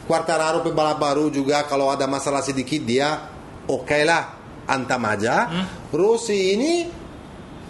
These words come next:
Speaker 1: nggak suka. Rossi ini harus ganti, berubah riding style, tapi di umur empat puluh dua, eh, berubah lagi riding style.
Speaker 2: Susah banget.
Speaker 1: Susah, bro.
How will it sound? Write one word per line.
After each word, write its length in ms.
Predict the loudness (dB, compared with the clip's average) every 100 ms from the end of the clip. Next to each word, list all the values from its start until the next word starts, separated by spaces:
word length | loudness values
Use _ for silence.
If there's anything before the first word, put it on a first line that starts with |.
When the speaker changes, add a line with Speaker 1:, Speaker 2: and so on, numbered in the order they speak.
| -16 -16 -12 -2
Speaker 1:
nggak 140 | -2 -2
suka. 300 | -2 -2 -4 -8 -14 -6
Rossi 400 | 0 0 2 0
ini 160 | 2 0 -2 -6 0
harus 240 | 2 2
ganti, 320 | 0 0 0
berubah 480 | 0 2 2 2 4
riding 240 | 2 2 -2
style, 320 | 2 2 2
tapi 240 | 0 0
di 80 | 0
umur 240 | 0 2 0
empat 160 | 0 -2
puluh 160 | -2
dua, 320 | -2 0 0 -2 -6 -10 -12 -12 -14 -14 -14 -16 -12 0
eh, 760 | 2 4 4 4 4 4 2 0 -4 -6 -4 -4 -4 -4 -6 -8 -10 -12 -10
berubah 480 | 0 4 4 6 4
lagi 320 | 4 4 4
riding 360 | 4 4 2 -2
style. 520 | -2 0 2 2 2
Speaker 2:
Susah 240 | 0 0
banget. 380 | 0 0 0 -4 -8 -10
Speaker 1:
Susah, 360 | -6 -4 -2 -4
bro. 180 | -4